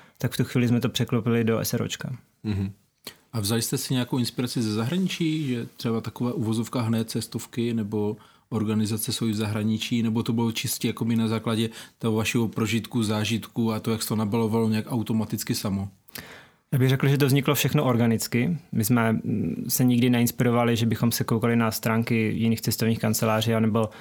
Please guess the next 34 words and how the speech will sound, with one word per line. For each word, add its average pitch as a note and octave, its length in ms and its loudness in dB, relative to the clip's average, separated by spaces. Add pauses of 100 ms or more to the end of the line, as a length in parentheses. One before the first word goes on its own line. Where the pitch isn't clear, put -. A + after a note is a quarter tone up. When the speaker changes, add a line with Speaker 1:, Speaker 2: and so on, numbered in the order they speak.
(340)
Speaker 1:
eh, G#2+ 100 0
v A2 80 0
zahraničí. A#2 440 2
Samozřejmě C3+ 400 4 (380)
člověk, B2+ 420 2
eh, - 20 2 (640)
nemůže B2+ 400 2
se C#3 160 0
vyhnout B2 320 4
toho, B2 200 2
že A2+ 100 0
se B2 120 2
někde A#2+ 200 4
inspiruje, A#2+ 500 2
protože G#2+ 520 -2 (200)
když - 460 -2
ho A#2+ 80 4
mi-, A#2+ 160 4
miluje B2 280 2
cestování, B2+ 580 2
tak A2 120 0
prostě - 280 -4
se A2+ 200 0
kouká A#2 300 0
na G#2+ 100 -2
články, A#2+ 420 0
kouká A#2 260 0
se A#2+ 140 0
na A#2 80 4
videa A2+ 260 2
a A2+ 40 0
tak A2+ 180 0
dál. A#2 240 2 (460)
Ale B2+ 340 4